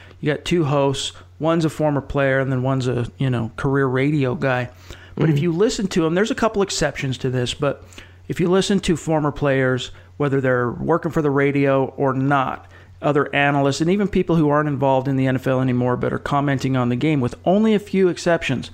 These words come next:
Speaker 1: they're a lot more even-keeled and favorable in their perspective and opinions on Vance Joseph. For example, most Broncos fans and a lot of media covering the team, including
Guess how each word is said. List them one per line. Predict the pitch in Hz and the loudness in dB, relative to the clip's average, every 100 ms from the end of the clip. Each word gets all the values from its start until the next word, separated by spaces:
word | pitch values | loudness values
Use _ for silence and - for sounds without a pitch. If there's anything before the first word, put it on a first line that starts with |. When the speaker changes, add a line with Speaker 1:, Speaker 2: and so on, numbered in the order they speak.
| - - - - - | -18 -18 -20 -20 -12
Speaker 1:
they're | - 139 196 | -6 0 2
a | 269 | 2
lot | 107 110 - | 2 0 2
more | 170 147 | 0 0
even-keeled | 170 170 170 139 - - 156 143 127 - | 0 0 0 -2 -4 0 2 2 0 -2
and | 135 123 | -4 -4
favorable | - 151 160 165 139 117 120 | -2 0 2 2 0 0 0
in | 139 131 | 0 0
their | 131 131 127 120 - - - - | 2 2 2 -2 -6 -20 -12 -4
perspective | 147 - - 160 160 147 | -2 0 0 0 2 0
and | 139 | 0
opinions | 123 - 190 170 131 123 - - | 0 0 2 2 0 0 -4 -2
on | 139 131 123 123 - - | 0 2 0 -4 -14 -10
Vance | 135 143 131 - | -2 0 0 -2
Joseph. | - 135 123 - | -2 -2 -2 -8
For | - 151 | -2 -2
example, | 131 147 139 - - - - - | 0 0 0 -2 -8 -12 -20 -10
most | 143 156 - - | 0 2 2 2
Broncos | 165 156 151 139 | 2 2 0 0
fans | 147 135 131 165 - - - | -2 0 0 -2 -8 -16 -6
and | 143 | -2
a | 131 | 0
lot | 135 135 151 | 2 2 2
of | |
media | 160 151 156 | 2 2 2
covering | 151 151 143 143 | 0 0 0 0
the | 131 | -2
team, | - 127 143 | -2 0 0
including | 160 160 147 147 - | 0 0 0 0 -2